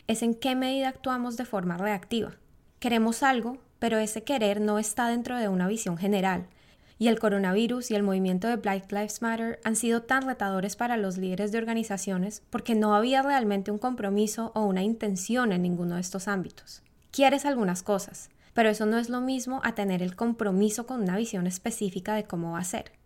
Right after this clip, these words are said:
Es probablemente por eso que a muchas compañías les están reclamando los mensajes de solidaridad que son solo de dientes para afuera. Entonces, el llamado a la acción. Número uno, identifica la diferencia para ti entre querer algo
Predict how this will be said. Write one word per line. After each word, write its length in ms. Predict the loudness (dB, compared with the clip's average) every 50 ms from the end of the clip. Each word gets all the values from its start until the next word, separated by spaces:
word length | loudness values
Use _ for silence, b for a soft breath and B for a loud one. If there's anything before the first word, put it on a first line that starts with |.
| _ _ _ _ _ _ _
Es 140 | -12 -10 -4
probablemente 560 | 4 8 8 10 10 8 4 2 0 0 -2
por 200 | -2 0 0 0
eso 200 | 0 -2 -4 -6
que 80 | -6 -2
a 60 | 0
muchas 300 | 0 0 0 0 -4 -6
compañías 520 | -4 -4 -4 -2 0 2 2 2 2 0 -2
les 140 | -4 -4
están 260 | -6 -4 -2 -2 -2 -2
reclamando 540 | -2 -2 -2 -2 0 0 2 0 0 0
los 160 | -2 -2 0 0
mensajes 400 | 0 0 0 -2 -2 -2 -2 -2
de 100 | -2 -2
solidaridad 720 | 0 0 0 0 0 0 0 -2 -2 0 0 0 -2 -2
que 140 | -4 -4 -4
son 160 | -2 -4 -2
solo 240 | 0 2 2 4 4
de 100 | 4 2
dientes 360 | 2 0 -2 -4 -6 -8 -6
para 180 | -4 -6 -6 -4
afuera. 240 | -4 -4 -4 -4 -8 -16 _ _ _ b b b b b b b
Entonces, 600 | 0 2 4 4 2 0 0 -6 -12 -14 -14 -14 -18 -20 _ _ -6
el 160 | -2 -2 0
llamado 280 | 2 2 4 6 6 6
a 60 | 6
la 80 | 4 2
acción. 240 | 0 -2 -6 -8 -10 -14 -20 -20 -20 -20 -20 -20 -10 -6
Número 320 | -2 2 4 4 6 6 4
uno, 220 | 4 2 -2 -6 -14 -20 -20 -20 -20 -8 -2
identifica 640 | 0 2 2 2 2 0 -2 -4 -6 -4 -2 -2
la 100 | 0 0
diferencia 500 | 0 0 0 0 0 0 0 -2 -4 -2
para 200 | -2 -2 -2 -2
ti 240 | -2 -2 -4 -4 -2
entre 300 | -2 -4 -2 -2 -6 -6
querer 340 | -4 -2 0 2 2 4 4
algo 360 | 2 2 0 -2 -4 -6 -8